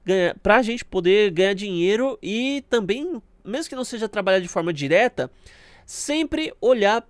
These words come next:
pro lado correto de onde tá aí a grana e com isso a gente alcança os nossos objetivos na vida, né? Afinal, o dinheiro não pode ser o nosso objetivo,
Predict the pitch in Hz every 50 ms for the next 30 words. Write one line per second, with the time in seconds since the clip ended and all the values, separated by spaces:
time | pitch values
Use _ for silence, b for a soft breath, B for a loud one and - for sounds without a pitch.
0 | _ - - 240 277 269 240 190 185 190 190 233 208 - - 247 233 185 175 175
1 | 190 202 - - 196 165 165 165 165 180 196 214 220 208 - - 160 175 180 170
2 | 160 170 196 190 B B B B B - 156 151 143 151 160 185 214 226 214 165
3 | 147 147 147 143 135 - 170 151 160 - - 147 160 160 - 170 - - 165 170
4 | - - 151 151 151 160 - - 170 - - B B B B B - 196 208 196
5 | 165 160 202 196 - - 190 196 208 208 185 190 226 233 185 139 156 202 214 185
6 | 131 123 104 135 156 165 165 - 226 214 180 160 190 190 208 214 208 220 220 233
7 | 233 - 196 190 202 196 - - 202 185 175 170 175 - - 165 160 156 202 226
8 | - - - 170 165 165 175 208 -